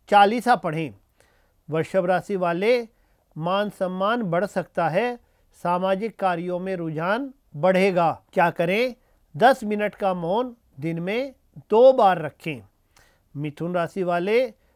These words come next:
विरोधी पक्ष पर जल्द विश्वास ना करें, स्वास्थ्य का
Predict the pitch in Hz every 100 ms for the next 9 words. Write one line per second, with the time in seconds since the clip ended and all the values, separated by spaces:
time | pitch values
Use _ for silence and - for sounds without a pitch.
0 | _ - 175 180 196 190 240 202 175 -
1 | - 214 180 196 202 185 - 185 185 -
2 | 165 156 - 170 220 254 - _ _ _
3 | _ 156 151 147 _ _ 180 202 247